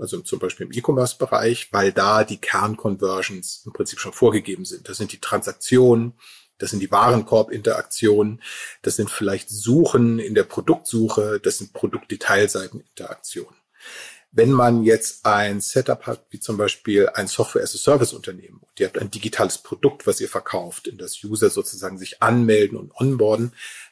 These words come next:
dann wird man mehr Aufwand reinstecken müssen in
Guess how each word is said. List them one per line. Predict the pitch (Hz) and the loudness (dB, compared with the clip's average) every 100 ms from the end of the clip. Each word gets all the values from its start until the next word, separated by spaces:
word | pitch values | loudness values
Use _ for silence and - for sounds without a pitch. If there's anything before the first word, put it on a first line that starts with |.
| _ | _
dann | - 113 135 135 | 0 2 4 4
wird | 120 120 | 4 2
man | 123 107 104 | 2 0 0
mehr | 104 113 123 - | 2 4 4 4
Aufwand | 113 - 113 - | 4 4 -2 -2
reinstecken | 98 110 - - 113 | -4 -2 0 0 0
müssen | 123 - 175 196 _ _ _ | -2 -2 -2 -4 _ _ _
in | 113 107 107 107 | 2 2 2 -6